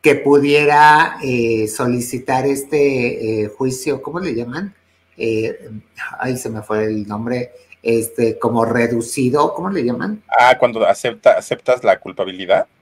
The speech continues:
Speaker 1: Sí, que aceptas la culpabilidad y te dan menos, menos condena,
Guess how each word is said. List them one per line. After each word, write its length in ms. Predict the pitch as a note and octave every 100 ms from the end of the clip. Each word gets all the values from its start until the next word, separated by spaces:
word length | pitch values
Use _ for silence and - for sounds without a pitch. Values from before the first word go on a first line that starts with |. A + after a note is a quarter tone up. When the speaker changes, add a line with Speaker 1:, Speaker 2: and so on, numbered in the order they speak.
| _ _ - -
Speaker 1:
Sí, 280 | - - A3+
que 80 |
aceptas 480 | E3 - D#3 - E3+
la 180 | F3+ A3
culpabilidad 1000 | C#3+ C3 C3 C3 C3+ C#3 C#3 C#3 E3 -
y 180 | E3 C3
te 220 | B2 B2
dan 300 | A#2 B2+ C3
menos, 540 | B2+ A#2+ B2+ C3 - -
menos 380 | B2 A#2 B2 -
condena, 680 | - C3 C3+ D3+ C#3+ A2